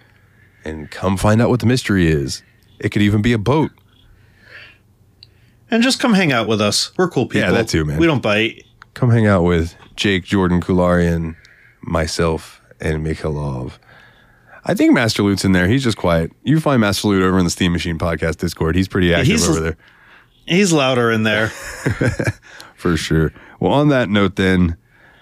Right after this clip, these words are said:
Speaker 1: check out all of that. You should go check out Team Retro on YouTube. And, uh, you know what? Just have a fantastic weekend. Enjoy this episode. I hope you enjoyed this episode. Excuse me. Enjoy the Sunday special.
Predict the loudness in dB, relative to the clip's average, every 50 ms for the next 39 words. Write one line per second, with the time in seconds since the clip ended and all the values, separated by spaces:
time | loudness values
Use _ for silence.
0 | _ _ _ -4 -2 -2 0 0 0 2 2 2 2 2 2 2 2 2 2 0
1 | -2 -8 _ -12 -12 -4 -2 -2 0 0 0 -2 0 0 0 2 2 2 0 -2
2 | -4 _ -2 0 2 2 2 0 0 0 0 0 2 2 0 -2 -2 -2 -2 0
3 | 0 0 -2 -2 -4 -2 0 0 0 0 -2 -4 -10 -14 _ _ _ _ _ _
4 | _ _ _ _ _ -20 -20 -20 -20 -20 -20 _ _ _ _ _ _ _ -8 -6
5 | -4 -2 -2 -2 0 0 0 0 0 -2 -4 -8 -10 -12 -12 -14 -16 -20 _ _
6 | _ _ _ -16 -16 _ _ -2 0 2 4 4 4 2 0 0 -2 -4 -4 -4
7 | -6 -14 -16 -14 -6 -2 0 2 2 2 2 0 0 0 -4 -4 -2 -2 -2 -2
8 | -2 -2 -2 0 2 2 2 2 0 -2 -4 -2 0 0 0 0 -2 -6 -8 -8
9 | -10 -12 -14 _ _ -20 -20 -20 -20 -6 0 0 2 2 2 2 4 4 4 2
10 | 2 2 0 -2 -2 -4 -2 -2 -2 0 0 -2 0 0 2 2 4 2 2 2
11 | 2 0 0 0 0 0 2 0 0 -2 -2 -2 -4 -4 -2 -2 -2 -2 -2 -2
12 | -2 -2 -2 -2 -2 -4 -4 -4 0 0 2 2 2 2 0 -2 -4 -2 -2 -2
13 | 0 2 2 2 4 2 2 0 0 0 -2 0 0 0 0 0 0